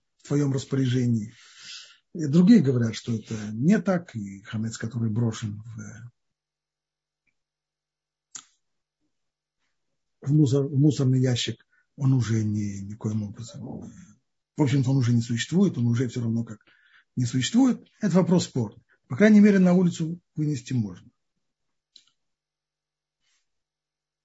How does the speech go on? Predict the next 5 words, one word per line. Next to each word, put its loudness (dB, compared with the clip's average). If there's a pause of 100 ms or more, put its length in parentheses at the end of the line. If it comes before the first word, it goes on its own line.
(140)
Если 4 (400)
кто-то 2
живет 2 (500)
в -14
домах, -2